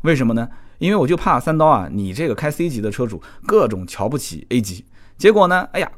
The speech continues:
果不其然，三刀你一上来啊，就用 C 级的优势来贬 A 级。A 级在豪华感上确实比不过 C 级，不过问题来了，A 它的对手是 C 吗？啊，肯定不是，A 的对手是A三，是一系。当然目前从观感上来看，A 级的对手可能讲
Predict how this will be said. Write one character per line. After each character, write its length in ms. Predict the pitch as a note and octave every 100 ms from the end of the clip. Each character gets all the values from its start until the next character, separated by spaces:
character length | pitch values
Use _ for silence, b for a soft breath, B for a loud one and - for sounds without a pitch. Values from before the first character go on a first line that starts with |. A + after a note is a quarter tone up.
| -
果 240 | A#2+ B2+
不 60 | F3+
其 160 | -
然， 240 | D3 B2 -
三 140 | - F#3+
刀 140 | G3+
你 140 | D#3+
一 80 | C3+
上 180 | F#3+ G3+
来 120 | C3+
啊， 180 | - D#2
就 120 | G2
用 180 | A2 A2
C 240 | G2+ C#3+ C3
级 180 | G2+
的 120 | G#2 A2
优 160 | A2+
势 180 | A2+ G#2
来 140 | G2
贬 200 | G#2 G2 -
A 200 | G#2 G2+
级。 180 | - - B B
A 180 | F3 A3
级 140 | F#3
在 160 | G#3 F#3
豪 100 | F3
华 140 | G3
感 120 | F3 A2+
上 160 | C3 A#2+
确 260 | - A3
实 160 | B2+ E3+
比 140 | B2+
不 80 | F#2+
过 120 | G2+
C 200 | G2 G#2
级， 160 | F2 F2+
不 100 | D3+
过 100 | A3
问 160 | A#3+
题 120 | F#3+ D3
来 140 | A2
了， 120 | B2+ B B B
A 360 | - C4+ - - -
它 120 | C4+
的 80 | B3
对 180 | C#4
手 140 | G3+ C#3
是 120 | F3
C 240 | E3+ A3+
吗？ 160 | A3+ G#3+
啊， 80 | -
肯 120 | G#2
定 160 | F#2+ G#2+
不 80 | F2+
是， 240 | - F2+ b b b
A 140 | A#3
的 80 | A#3
对 160 | G#3+ G#3+
手 160 | C#3
是 120 | F#2+
A 180 | - F3+
三， 200 | F3 F#3+
是 100 | F3+
一 180 | F#3 G3+
系。 260 | G3 - - b b
当 120 | E3
然 100 | F3
目 200 | G#3+ F3
前 240 | C3 B2+
从 160 | B2 C#3
观 220 | F3 F3+
感 120 | A2+
上 120 | G#2
来 100 | F#2+
看， 140 | G2 A2
A 180 | - D3+
级 300 | B2+ A#2 A#2
的 420 | A2 G#2 F#2+ F#2
对 140 | F#2 C#3
手 160 | F#2+ E2+
可 220 | - F2+
能 220 | F#2 G#2+
讲 180 | D3